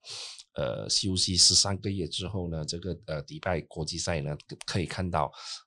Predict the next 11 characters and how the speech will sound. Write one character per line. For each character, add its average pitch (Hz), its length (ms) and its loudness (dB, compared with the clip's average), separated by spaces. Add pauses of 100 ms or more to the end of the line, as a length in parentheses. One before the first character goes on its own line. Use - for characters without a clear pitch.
(120)
呃， 65 260 -6
马 71 80 -4
来 82 60 -2
西 - 140 -2
亚 107 100 2
队 90 220 -4
呢， 76 180 -2
其 82 180 -4
实 82 240 0
在， 73 340 0 (1400)
嗯， 82 680 -2